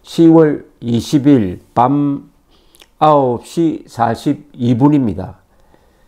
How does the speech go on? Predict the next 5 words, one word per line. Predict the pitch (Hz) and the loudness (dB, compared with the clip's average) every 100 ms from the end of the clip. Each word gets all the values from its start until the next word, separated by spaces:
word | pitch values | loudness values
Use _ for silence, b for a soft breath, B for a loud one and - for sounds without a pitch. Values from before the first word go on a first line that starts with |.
| _ _ _ | _ _ _
천하의 | - 190 190 151 101 - - 143 147 113 | -2 0 2 2 0 -8 -10 0 2 2
수재였던 | - 160 156 131 104 - - - 135 123 143 147 - - 139 101 160 - _ _ _ _ _ _ _ _ _ _ - | -2 0 2 0 -2 -10 -20 -2 -2 0 2 2 0 0 0 0 -8 -12 _ _ _ _ _ _ _ _ _ _ -4
원희룡 | 131 151 156 160 143 101 110 | 2 4 4 2 0 -6 -6
전 | 139 147 131 | -2 -2 -4
제주지사가 | 131 113 127 123 110 120 107 120 98 85 | -4 -4 -2 -4 -4 -4 -4 -2 -4 -8